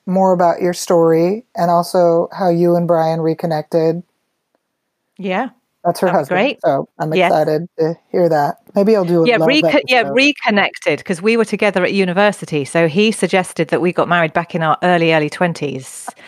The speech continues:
Speaker 2: And I, <laughs> at the time, ran a mile. But there we are. We got married in our forties.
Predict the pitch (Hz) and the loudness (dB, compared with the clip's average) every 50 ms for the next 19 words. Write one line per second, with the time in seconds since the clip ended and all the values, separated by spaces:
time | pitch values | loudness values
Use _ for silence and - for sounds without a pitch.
0 | - - - - - - - - _ _ - _ _ _ _ _ _ - 208 202 | -20 -20 -20 -20 -20 -20 -20 -20 _ _ -20 _ _ _ _ _ _ -2 -2 0
1 | 202 208 208 208 202 202 202 196 190 - - - 196 - - - - - - - | 2 2 4 4 4 4 4 2 2 0 0 -2 -4 -2 -4 -6 -8 -12 -18 -16
2 | 247 - - - - - 262 - - - 196 196 196 - - 196 - - 208 196 | -6 -4 -4 -4 -2 -2 -2 -2 -2 -2 -2 -2 -2 -4 -8 -6 -2 -2 0 0
3 | 175 160 160 165 170 175 185 180 175 175 175 180 190 185 175 160 156 156 151 - | 0 -2 -4 -4 -2 -2 -2 -2 -2 -2 -2 -2 0 0 0 -2 -2 -4 -4 -8
4 | _ - - - - - - _ - 190 185 - - 208 202 190 185 185 190 190 | _ -20 -20 -20 -20 -20 -20 _ -4 -4 -4 -2 0 0 0 2 2 2 2 2
5 | 202 208 196 202 202 208 196 180 190 190 196 185 185 185 190 185 175 - 165 151 | 2 2 0 0 0 -2 0 0 0 0 0 -2 -2 -2 -2 -4 -2 -4 -6 -6
6 | 139 - 151 139 139 131 - - - | -4 -6 -8 -8 -8 -10 -14 -20 -20